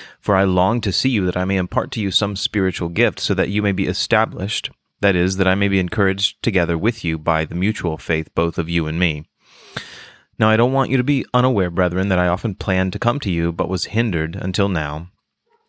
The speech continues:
that I might have some fruit among you also, just as among the other Gentiles.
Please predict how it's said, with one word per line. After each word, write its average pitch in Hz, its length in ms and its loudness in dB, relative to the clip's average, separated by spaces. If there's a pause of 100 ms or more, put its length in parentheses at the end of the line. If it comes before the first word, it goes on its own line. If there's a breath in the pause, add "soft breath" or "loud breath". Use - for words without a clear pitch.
(260)
that 104 200 0
I 98 100 4
might 104 420 0
have 98 300 0
some 101 220 0
fruit 127 260 0
among 90 240 0
you 90 160 2
also, 95 300 0
just 90 260 -2
as 90 140 0
among 90 260 0
the 92 140 4
other 113 160 0
Gentiles. 80 680 -6